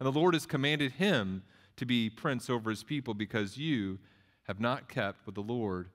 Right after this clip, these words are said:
commanded you." You may be seated.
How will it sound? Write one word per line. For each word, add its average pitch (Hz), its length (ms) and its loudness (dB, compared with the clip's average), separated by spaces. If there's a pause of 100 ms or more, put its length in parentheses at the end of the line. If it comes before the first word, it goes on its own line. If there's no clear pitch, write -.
(680)
commanded 104 500 0
you." 80 160 -12 (1040)
You 104 80 -2
may 101 80 0
be 87 100 -6
seated. 87 420 -4